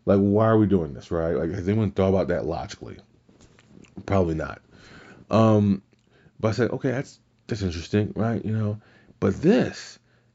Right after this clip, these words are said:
everything they did w-, just played into the brawl. This is hours after Kenny Omega says, "We can't talk about it," so the fans gonna let it go. You're not letting it go. Legitimately, this feels like it's a,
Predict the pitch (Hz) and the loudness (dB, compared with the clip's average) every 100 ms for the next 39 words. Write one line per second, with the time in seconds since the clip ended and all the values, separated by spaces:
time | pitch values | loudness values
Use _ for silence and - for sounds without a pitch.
0 | _ 127 147 247 269 247 143 208 247 143 | _ -8 -2 0 0 0 2 2 2 -4
1 | - _ _ _ - - - 147 156 - | -8 _ _ _ -14 -14 -6 2 2 2
2 | 139 147 139 131 185 254 95 - _ - | -2 -2 -4 -2 -2 -4 -8 -14 _ -20
3 | _ _ - 202 185 - 147 185 196 147 | _ _ 2 4 4 0 -4 0 4 6
4 | 139 147 135 - - _ - 143 147 143 | 6 4 -2 -16 -20 _ -12 -6 -4 -4
5 | 139 135 131 127 - _ _ 156 156 147 | 0 2 2 0 -10 _ _ 0 2 0
6 | 147 139 131 151 160 143 104 147 101 90 | 0 0 0 0 0 0 2 0 0 2
7 | 92 92 101 113 110 104 95 87 101 131 | 2 2 0 2 2 2 2 2 2 2
8 | 110 - - _ _ _ - 123 202 247 | 0 -4 -20 _ _ _ -6 4 6 6
9 | 226 170 143 104 110 78 - _ _ _ | 6 6 4 2 0 -4 -10 _ _ _
10 | _ _ _ - 135 104 107 165 160 113 | _ _ _ 2 2 2 4 6 6 2
11 | 123 120 - 131 135 117 110 101 101 113 | 0 -2 0 2 2 2 -2 -2 -6 -8